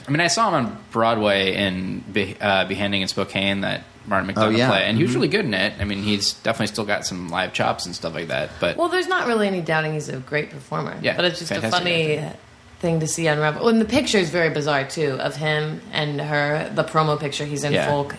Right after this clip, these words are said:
Speaker 3: Hook, and she's in Peter Pan, and she's sort of giving him side-eye, like, "I don't know about this."
Speaker 2: I think it's weird that she's playing Peter Pan.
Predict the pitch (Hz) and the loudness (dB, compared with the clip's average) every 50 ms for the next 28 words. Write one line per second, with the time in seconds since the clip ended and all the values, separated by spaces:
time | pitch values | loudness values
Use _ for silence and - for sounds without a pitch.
0 | - - - - - - 147 151 151 147 - - 147 151 147 - 151 139 143 143 | -14 -16 -14 -12 -6 -2 0 0 0 0 -2 -4 -4 -4 -4 -4 -4 -2 0 0
1 | 143 143 147 151 151 151 151 143 143 143 147 151 151 - - - - - - 156 | 0 0 2 4 4 4 4 4 4 4 4 2 2 -2 -4 -8 -8 -6 -4 -4
2 | 151 - 196 202 - - 180 160 156 156 - 160 147 147 151 147 143 139 135 - | -2 0 0 0 2 2 2 2 2 0 -2 -2 -2 -2 -2 -2 -4 -4 -4 -4
3 | - 135 139 147 143 143 135 135 135 123 104 90 - - - - - - - - | -2 0 0 0 0 0 0 0 0 -2 -4 -4 -6 -10 -18 -20 -20 -20 -20 -20
4 | - - - - - _ - - - - - - 247 240 190 156 143 135 131 131 | -20 -20 -20 -20 -20 _ -20 -20 -14 -6 -2 0 2 2 2 2 2 2 0 0
5 | 127 127 131 135 - - 214 202 - - - - - - 175 247 - - 359 302 | 0 2 2 0 2 2 2 2 2 2 0 2 2 4 2 2 2 2 2 2
6 | 240 139 - - - 104 95 104 110 107 107 98 87 95 85 - - - 135 - | 2 2 2 0 0 2 4 4 6 4 4 2 0 0 2 2 4 4 2 2
7 | - - 104 92 87 - 104 90 92 - 101 117 190 - - | 2 2 2 2 2 0 0 0 0 0 0 -2 -2 -2 -6